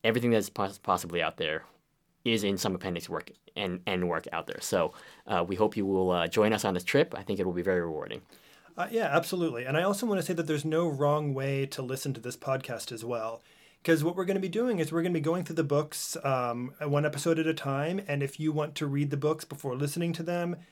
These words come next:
Speaker 2: and then be a part of that conversation, that's fantastic. Please do. If you're interested in just listening to what we have to say and, in essence, letting us read the books for you,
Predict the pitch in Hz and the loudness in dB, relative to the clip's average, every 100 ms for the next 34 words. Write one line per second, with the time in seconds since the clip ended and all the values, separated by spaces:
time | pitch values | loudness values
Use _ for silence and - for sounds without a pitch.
0 | _ - 147 151 143 139 135 143 139 143 | _ -2 0 2 2 0 0 0 2 2
1 | 139 127 123 180 175 185 175 120 - - | 0 -4 -4 -4 -2 -2 -2 -2 -4 -6
2 | 113 127 143 143 156 143 - 131 113 117 | -6 -4 -2 -2 -4 -6 -8 -8 -8 -2
3 | 151 156 156 147 - - _ _ _ 165 | 2 2 2 -2 -8 -20 _ _ _ 0
4 | 151 165 160 151 139 160 139 139 135 131 | 0 2 0 0 -4 -2 -2 -2 -4 -4
5 | 135 147 143 135 123 131 117 117 127 - | -2 0 0 0 -2 -2 -4 -6 -4 -2
6 | 175 175 170 170 _ - 143 131 135 135 | 2 2 0 -4 _ -2 0 0 2 0
7 | 139 143 139 139 135 131 135 127 135 131 | 0 -2 0 0 0 -2 -4 -6 -2 0
8 | 135 139 - 131 156 175 185 | 0 0 -2 2 4 6 4